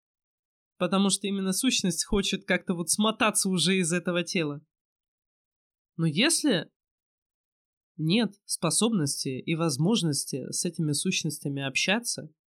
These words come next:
и добиваться правды, то ничего не будет. Ничего. Никакой реальной практики. И в этом и проблема.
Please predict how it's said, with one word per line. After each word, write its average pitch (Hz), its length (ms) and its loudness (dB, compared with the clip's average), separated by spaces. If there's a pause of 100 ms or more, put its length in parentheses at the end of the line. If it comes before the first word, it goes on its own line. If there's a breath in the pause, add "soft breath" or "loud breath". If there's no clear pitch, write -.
(360)
и - 100 -8
добиваться 156 600 0
правды, 151 580 -2 (1120)
то 156 100 0
ничего 226 580 2
не 214 100 -2
будет. 165 360 -6 (760)
Ничего. 156 760 0 (960)
Никакой 180 920 0 (140)
реальной 147 500 0
практики. 160 720 -6 (2000)
И 165 100 -2
в - 80 -8
этом 165 300 0
и 139 40 -6
проблема. 143 540 -4